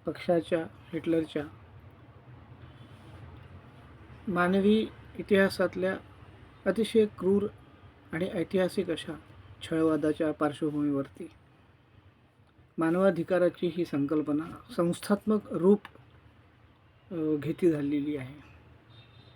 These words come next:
आणि एकोणीसशे अठ्ठेचाळीस साली युनोने मानवी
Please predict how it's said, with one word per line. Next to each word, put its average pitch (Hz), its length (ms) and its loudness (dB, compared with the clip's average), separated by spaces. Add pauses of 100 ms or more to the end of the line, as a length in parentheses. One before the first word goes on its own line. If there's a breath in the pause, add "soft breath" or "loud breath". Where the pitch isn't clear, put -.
(440)
आणि 160 180 -2
एकोणीसशे 196 400 0
अठ्ठेचाळीस 202 520 4
साली 175 340 0 (320)
युनोने 165 540 0 (1300)
मानवी 175 520 2